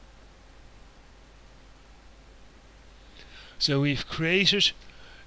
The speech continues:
um, two first order from one second order, and I've written it in matrix format. So in other words, this row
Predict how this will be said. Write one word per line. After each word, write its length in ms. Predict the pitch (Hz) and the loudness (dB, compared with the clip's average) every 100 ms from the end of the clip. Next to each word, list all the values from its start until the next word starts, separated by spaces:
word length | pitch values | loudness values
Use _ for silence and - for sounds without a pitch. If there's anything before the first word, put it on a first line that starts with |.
| - | -14
um, 600 | 117 120 120 120 117 120 117 | -8 -6 -6 -4 -4 -4 0
two 140 | 160 | 0
first 380 | 151 143 127 - | 0 -2 0 0
order 320 | 120 120 127 - - - - - - - - - - - - - - | 0 -4 -6 -10 -18 -20 -20 -20 -20 -20 -20 -20 -20 -20 -20 -18 -16
from 220 | - 113 113 | -8 -4 -2
one 140 | 107 | 0
second 360 | - 127 127 120 | -2 -2 -2 -4
order, 260 | 120 117 - - - - - - - - - - - - - - - - - - - | -4 -10 -14 -20 -20 -20 -20 -20 -20 -20 -20 -20 -20 -20 -20 -20 -20 -20 -20 -20 -12
and 240 | 117 110 | -6 -6
I've 240 | 107 107 - | -6 -8 -8
written 280 | 127 - 127 | -8 -4 -4
it 160 | 104 | -2
in 100 | 110 | -2
matrix 380 | 110 107 107 - | -4 -6 -8 -8
format. 440 | - 113 98 101 - | -6 -8 -10 -8 -8
So 100 | 104 | -8
in 180 | 101 | -10
other 180 | 117 143 | -8 -6
words, 360 | 117 110 - - - - - - - - - - - | -6 -6 -6 -8 -12 -20 -20 -20 -20 -20 -20 -20 -8
this 320 | 143 170 - | 2 4 6
row 320 | 139 123 139 | 4 2 0